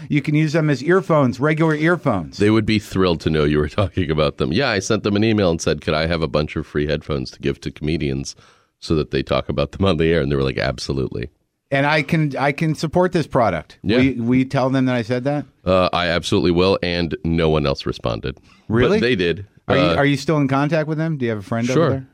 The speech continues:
Speaker 1: there?
Speaker 2: Uh, no, I've. <laughs> Why are we talking about a headphone company? But I met them at South by Southwest. They were like, "If you ever need headphones, let me know."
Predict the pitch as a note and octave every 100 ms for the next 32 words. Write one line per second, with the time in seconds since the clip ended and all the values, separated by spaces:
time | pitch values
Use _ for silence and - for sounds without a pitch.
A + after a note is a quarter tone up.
0 | - A#2 A#2 C#3 C3 G#2 G2 G2 - -
1 | - - - - _ B2 B2+ - A2+ -
2 | G#2 G#2 F#2 F2 D#2 D2 G#2 B2 E2 D#2+
3 | C#2+ C#2 C2 C2 C2+ F2 F2 F2 F2 D#2+
4 | - D#2 - F#2+ G#2 A#2 - D2 D#2 -
5 | - - - - E2 D#2+ E2+ E2+ D#2 D#2
6 | E2 F#2 F2+ F2 G2 A2+ F2 F2 D#2+ F2
7 | F#2+ A2 A#2